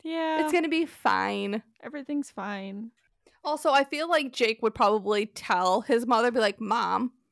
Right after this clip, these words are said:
Speaker 2: you need to take a breath. 'Cause no, we're not returning her dress."
Speaker 1: I don't know. I feel like he tried to play both sides a little bit. He doesn't like confrontation.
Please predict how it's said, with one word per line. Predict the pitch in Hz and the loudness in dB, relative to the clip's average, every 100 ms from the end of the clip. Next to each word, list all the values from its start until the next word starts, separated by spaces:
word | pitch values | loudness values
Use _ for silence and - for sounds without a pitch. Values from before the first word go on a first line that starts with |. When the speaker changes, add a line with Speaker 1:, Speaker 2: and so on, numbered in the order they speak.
| _ _ _ _ _ _ | _ _ _ _ _ _
Speaker 2:
you | - 240 | -6 -2
need | 294 | 0
to | 320 | -2
take | 233 240 | 0 0
a | 226 | 2
breath. | 220 220 269 - - - _ _ _ _ _ _ - | 4 6 4 0 -20 -20 _ _ _ _ _ _ 0
'Cause | 277 - | 0 2
no, | 285 262 254 - | 4 6 6 4
we're | 220 247 | 4 4
not | 247 262 | 6 4
returning | 285 - 247 220 208 | 2 -2 0 0 0
her | 226 | 0
dress." | 202 - 127 - - - - - _ _ _ _ _ _ - - - - | -2 -4 -6 -8 -10 -10 -10 -16 _ _ _ _ _ _ -20 -20 -8 6
Speaker 1:
I | 277 | 8
don't | 254 | 10
know. | 214 | 8
I | 196 | 4
feel | 208 277 | 6 8
like | 269 - | 8 6
he | 247 | 0
tried | - 202 | 0 0
to | 196 | 0
play | - 196 | 0 -2
both | 185 180 196 | 2 0 0
sides | - 156 190 - | -4 -4 -4 -8
a | |
little | 180 185 | -8 -8
bit. | - 190 - _ _ - | -8 -8 -10 _ _ 4
He | |
doesn't | 247 262 233 | 6 6 4
like | 202 202 | 0 0
confrontation. | 196 196 165 185 - 190 - 220 | -4 -2 -4 -4 -6 -6 -4 -4